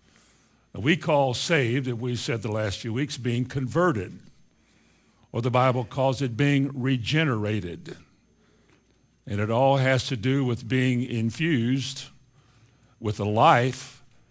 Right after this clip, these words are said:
outside of ourselves, a life that comes from God, that God makes a choice. You, we did not choose him. He chose us.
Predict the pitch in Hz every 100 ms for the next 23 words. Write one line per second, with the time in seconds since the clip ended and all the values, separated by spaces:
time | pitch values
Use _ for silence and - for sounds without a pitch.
0 | _ _ _ _ 117 117 - 131 120 107
1 | 104 104 175 127 90 95 95 101 107 110
2 | - 110 110 - 131 123 120 82 82 -
3 | - - - _ _ _ _ _ - 104
4 | 92 110 117 143 131 - 123 120 123 -
5 | - - 143 90 85 - - - - _
6 | _ 92 101 120 123 131 123 127 123 139
7 | 135 107 139 147 160 - - - - _
8 | _ _ _ - - _ _ _ _ _
9 | 180 - 196 185 139 170 107 - - -
10 | -